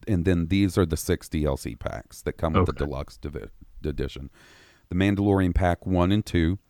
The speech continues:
Speaker 1: Rogue One, classic characters,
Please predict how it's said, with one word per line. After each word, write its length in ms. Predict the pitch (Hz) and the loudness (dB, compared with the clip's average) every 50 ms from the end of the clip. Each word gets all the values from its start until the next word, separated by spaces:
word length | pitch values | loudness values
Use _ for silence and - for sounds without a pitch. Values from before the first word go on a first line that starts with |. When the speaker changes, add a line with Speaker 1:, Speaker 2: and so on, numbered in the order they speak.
| _ _ _ _ - | _ _ _ _ -8
Speaker 1:
Rogue 320 | 85 85 90 92 101 110 101 | -2 2 2 2 2 2 2
One, 360 | 90 87 82 80 80 85 87 - _ _ _ _ | 0 2 2 2 0 -2 -4 -6 _ _ _ _
classic 600 | - - 107 101 98 110 131 - - 117 - _ | -10 -4 0 0 2 0 0 -2 -4 -6 -6 _
characters, 760 | - - 87 78 80 80 78 - - 82 80 80 78 - - | -4 -2 0 2 2 0 0 -2 -2 -2 0 -2 -2 -6 -10